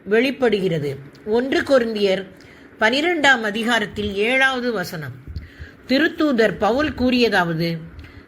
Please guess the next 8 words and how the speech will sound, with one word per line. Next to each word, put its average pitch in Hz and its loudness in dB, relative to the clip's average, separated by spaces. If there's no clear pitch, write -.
"நான் 254 2
பறைசாற்றிய 247 2
செய்தி 202 -2
ஞானத்தின் 226 0
கவர்ச்சியான 254 0
சொற்களில் 208 2
அமையவில்லை, 170 -2
ஆனால் 175 -2